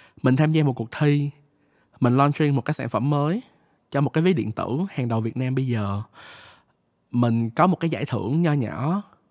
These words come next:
và có rất rất nhiều những cái lần đầu tiên khác đem tới những cái trải nghiệm khá là thú vị cho mình.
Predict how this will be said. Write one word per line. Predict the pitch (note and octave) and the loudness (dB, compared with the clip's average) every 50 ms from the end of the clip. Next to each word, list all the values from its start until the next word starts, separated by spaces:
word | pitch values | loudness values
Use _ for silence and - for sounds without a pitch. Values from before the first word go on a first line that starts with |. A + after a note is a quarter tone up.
| _ _ _ _ _ _ _ _ _ | _ _ _ _ _ _ _ _ _
và | - A#2+ A#2 | 0 0 0
có | - - F#3 | 2 2 2
rất | G3+ A#3+ A#3+ - | 2 2 0 0
rất | C#4 B3+ - F3 | -4 -2 0 0
nhiều | C#3+ A#2+ A2+ | 2 2 2
những | A2 G#2+ C3 | 0 -2 0
cái | D3 F3 | 0 2
lần | F#3 F3+ C3+ A#2+ A#2 | 4 4 4 2 2
đầu | A#2 A2 | 0 0
tiên | - C#3+ C#3+ D3 D3 | 0 0 0 0 0
khác | - F#3 F#3+ G3+ G#3+ - | 0 0 0 0 0 0
đem | F3 D#3 D3+ D3 | 0 2 2 2
tới | E3 F3 | 2 2
những | D3+ A2 | 0 0
cái | B2 E3 | -2 -4
trải | - - G#2 B2+ | -4 -4 -4 -4
nghiệm | D3 C3 - G2+ A2 | -4 -4 -4 -4 -8
khá | - - D#3+ F3 | -6 -4 -4 -2
là | F#3+ E3+ | -2 -4
thú | - - F3 G3 | -2 0 0 0
vị | E3+ B2+ - G#2+ A2+ | 0 -2 -6 -6 -6
cho | - D3 | -4 -4
mình. | D3 C#3 A2+ G#2+ G#2 | -2 -2 -4 -4 -6